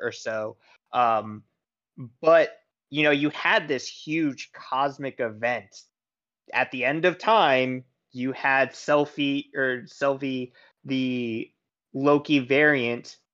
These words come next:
destroying the idea of the sacred timeline, opening it up to the multiverse, and you're like, "All right, who's better to deal with that than Doctor Strange, the Sorcerer Supreme?" We know that the next Doctor Strange movie is called The Multiverse of Madness.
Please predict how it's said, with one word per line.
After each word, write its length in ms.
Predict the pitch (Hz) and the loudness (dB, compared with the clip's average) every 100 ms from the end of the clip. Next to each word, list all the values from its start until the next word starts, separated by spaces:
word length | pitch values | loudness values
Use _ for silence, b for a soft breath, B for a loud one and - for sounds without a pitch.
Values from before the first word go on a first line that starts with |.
| _ _ _ _ _ _ _ - | _ _ _ _ _ _ _ 0
destroying 720 | 165 - - 156 160 156 151 | 0 0 -2 2 4 4 2
the 160 | 143 143 | 2 4
idea 320 | 135 131 131 | 4 2 0
of 80 | 123 | 0
the 80 | 123 | -4
sacred 440 | 135 123 131 117 | -4 -2 -2 -2
timeline, 580 | 127 120 117 117 117 113 | 0 0 0 0 0 -2
opening 380 | - 147 147 143 | -2 -2 -2 -2
it 100 | 131 | 2
up 200 | 123 123 | 2 2
to 100 | - | -2
the 80 | 127 | -2
multiverse, 600 | 127 147 147 123 123 117 | 0 0 -2 -2 0 -2
and 80 | 123 | -2
you're 100 | 123 | 0
like, 200 | 123 147 | 2 4
"All 100 | 175 | 6
right, 240 | 139 127 | 6 2
who's 220 | - 185 147 | 0 0 0
better 320 | 151 160 156 | 0 2 0
to 140 | 151 | -2
deal 240 | 131 135 135 | -2 0 0
with 160 | 123 | 0
that 360 | 123 117 117 - _ _ _ _ | 0 0 -2 -8 _ _ _ _
than 380 | 123 135 135 131 | -2 2 2 2
Doctor 380 | 131 127 - 135 | 2 2 0 -6
Strange, 500 | - 135 123 120 - | -4 -6 -6 -8 -10
the 120 | 120 | -10
Sorcerer 460 | - 123 120 123 113 | -6 -4 -4 -6 -8
Supreme?" 560 | 113 - 190 185 160 | -10 -6 -2 -2 -2
We 120 | 147 | -2
know 220 | 147 147 143 | 4 4 6
that 180 | 139 | 4
the 60 | 139 | 2
next 280 | 131 127 - | 0 0 2
Doctor 300 | 127 131 123 | 0 0 -4
Strange 360 | - 127 120 | -4 -6 -6
movie 200 | 123 120 | -6 -4
is 80 | 113 | -4
called 200 | - 123 | -2 -2
The 80 | 120 | -2
Multiverse 560 | 117 113 120 120 113 113 | -4 -6 -6 -4 -4 -4
of 120 | 117 | -2
Madness. 640 | 147 165 147 127 120 - | 2 2 2 2 2 -2